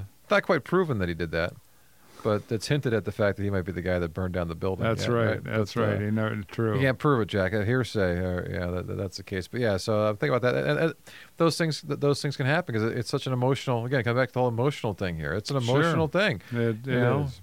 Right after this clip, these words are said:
Speaker 2: Both
Speaker 1: That's
Speaker 2: sides. Both sides of it.
Speaker 1: And people identify with their, with their work, with, with, with,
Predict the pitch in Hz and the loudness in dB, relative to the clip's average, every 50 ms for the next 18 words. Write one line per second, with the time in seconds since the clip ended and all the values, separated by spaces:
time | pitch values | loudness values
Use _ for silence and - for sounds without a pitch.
0 | - - 131 143 139 - - 147 135 117 110 104 98 87 85 - - 131 127 131 | -4 0 2 2 2 2 0 2 2 2 2 0 -2 -4 -8 -8 -4 -2 -2 -2
1 | 113 - 139 127 117 113 104 98 104 98 95 95 - - - - - _ 135 117 | -2 -2 0 0 0 0 -2 -4 -6 -6 -8 -8 -10 -12 -16 -20 -14 _ -6 -6
2 | 113 113 110 - 151 147 139 143 143 135 110 135 147 151 139 - 135 123 120 120 | -4 -4 -4 -2 -2 -2 2 2 2 2 4 4 2 2 2 2 2 4 4 4
3 | 120 123 123 120 113 117 120 120 123 117 - - - 117 113 113 113 107 101 110 | 4 2 0 -2 -4 -2 0 0 0 0 -2 -4 -2 0 2 2 2 0 0 -4
4 | 113 117 113 - 107 101 101 110 123 139 143 - 117 104 107 107 104 104 107 98 | -4 -6 -4 -2 -2 0 0 2 2 2 0 0 -4 -4 -4 -6 -4 -4 -6 -6